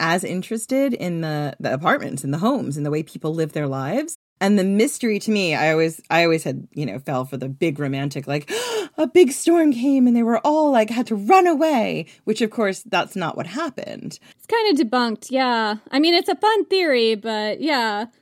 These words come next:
Speaker 1: Exactly. It's that great theory, right? And it, you know, it's that theory that comes from the idea that, you know, it's called the Scottish Pompeii, right? So it's that theory of a big natural disaster happened and people had to just flee and leave everything as it was, which has been debunked now.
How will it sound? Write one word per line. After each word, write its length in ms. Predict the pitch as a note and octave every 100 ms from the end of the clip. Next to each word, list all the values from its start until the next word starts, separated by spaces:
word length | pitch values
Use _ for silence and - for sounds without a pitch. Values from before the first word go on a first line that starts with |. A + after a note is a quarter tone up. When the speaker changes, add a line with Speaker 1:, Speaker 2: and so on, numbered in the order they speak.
| -
Speaker 1:
Exactly. 680 | - A#3+ G#3+ A#3 A3+ E3+ D#3+
It's 120 | F#3+
that 240 | B3 G3
great 420 | D#3 D#3+ F#3 F3+
theory, 400 | - E3 E3 C3+
right? 240 | C#3 C#3+ D3+
And 120 | E3+
it, 300 | E3 - -
you 120 | -
know, 100 | B3
it's 100 | G#3+
that 220 | G#3+ A#3+ -
theory 260 | A3+ G3+
that 160 | F#3+ E3
comes 300 | - F3 D#3
from 100 | E3
the 80 | D3+
idea 260 | D3 D3+
that, 180 | D3 C#3
you 80 | D3
know, 100 | B2+
it's 120 | C#3
called 240 | - F#3+
the 60 | C#3+
Scottish 400 | C#3 C3+ C3+ C#3 _ -
Pompeii, 520 | - - A3+ F3+ -
right? 280 | C3+ E3 -
So 120 | E3
it's 100 | D3
that 180 | E3 -
theory 240 | D3 C3+
of 120 | C3
a 60 | D#3+
big 380 | - G3+ E3+ D#3
natural 460 | D3+ D3 - D#3
disaster 540 | D3 D3+ C#3+ C#3 - D3+
happened 460 | C3+ C#3+ B2+ C#3 - _
and 120 | - E3
people 180 | E3
had 140 | E3 D3+
to 80 | D3
just 260 | C#3+ -
flee 240 | - D#3+ C#3
and 80 | C#3
leave 160 | C#3+
everything 340 | B2+ C#3+ C3+ B2
as 120 | C#3
it 80 | -
was, 300 | A#2+ - -
which 200 | C3 -
has 180 | D#3+ F3
been 180 | C#3+ D3
debunked 400 | C#3 G#2 A#2 -
now. 280 | C3 -